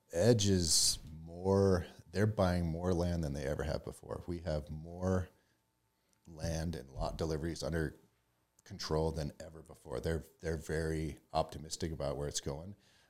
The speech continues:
Um, we had intended on releasing probably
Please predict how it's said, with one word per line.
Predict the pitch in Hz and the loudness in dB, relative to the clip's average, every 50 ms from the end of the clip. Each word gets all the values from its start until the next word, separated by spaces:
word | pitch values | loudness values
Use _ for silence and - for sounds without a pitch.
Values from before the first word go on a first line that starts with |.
| _ - | _ -4
Um, | 82 80 80 78 76 76 76 - _ _ _ _ _ _ _ - | -2 0 0 0 -2 -4 -6 -8 _ _ _ _ _ _ _ -14
we | 95 107 113 | -6 -4 0
had | 104 101 95 87 82 78 | 2 4 4 4 2 0
intended | 85 76 73 - - - 90 92 92 76 | -2 -4 -6 -8 -8 -4 -2 -2 -2 -2
on | 78 76 78 76 | -4 -10 -14 -16
releasing | 78 78 76 80 78 76 - - - 80 76 76 76 69 69 - _ _ _ _ _ _ _ _ _ _ _ _ _ _ _ _ _ _ - | -18 -18 -16 -14 -8 -4 -4 -2 -2 -2 -2 -2 -4 -6 -8 -10 _ _ _ _ _ _ _ _ _ _ _ _ _ _ _ _ _ _ -8
probably | - 143 135 117 104 92 85 73 | -6 -2 0 2 2 2 0 -2